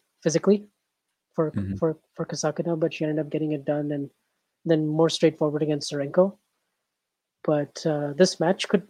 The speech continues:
Speaker 1: this match would be interesting 'cause, you know, I might favor Kudermetova a little bit more in these conditions, but it's a tricky one to, tricky one to call,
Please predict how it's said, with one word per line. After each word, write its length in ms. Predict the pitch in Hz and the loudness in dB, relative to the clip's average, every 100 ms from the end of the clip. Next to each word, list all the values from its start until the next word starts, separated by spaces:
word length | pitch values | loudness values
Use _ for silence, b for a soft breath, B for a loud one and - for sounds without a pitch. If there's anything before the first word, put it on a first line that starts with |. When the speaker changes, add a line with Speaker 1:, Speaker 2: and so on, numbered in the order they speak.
| _ | _
Speaker 1:
this 160 | 190 - | -6 4
match 160 | 202 208 | 4 4
would 120 | 208 | 4
be 100 | 208 | 6
interesting 480 | 180 - - 156 147 | 4 -4 -4 -4 0
'cause, 340 | 165 147 - _ _ _ _ - | 0 0 -6 _ _ _ _ 0
you 60 | |
know, 80 | 170 | 4
I 80 | 156 | 4
might 260 | 156 196 | 6 4
favor 260 | - 180 180 | 6 4 4
Kudermetova 560 | - 170 175 170 170 170 | 2 0 2 2 4 4
a 60 | 147 | 2
little 160 | 156 160 | 0 2
bit 140 | 151 | 2
more 180 | 147 165 | 2 0
in 80 | 185 | 2
these 160 | 196 | 0
conditions, 640 | - 196 208 233 233 - - _ _ - | 0 0 0 0 -2 -6 -12 _ _ 6
but 100 | 175 | 8
it's 120 | 165 | 8
a 60 | 190 | 4
tricky 260 | - - | 0 -2
one 240 | 165 160 156 | 2 2 2
to, 260 | 156 147 - _ _ _ - | 0 0 -6 _ _ _ -8
tricky 180 | 180 180 | -2 0
one 180 | 160 160 | 0 -2
to 60 | |
call, 360 | 156 143 175 | -2 -2 -4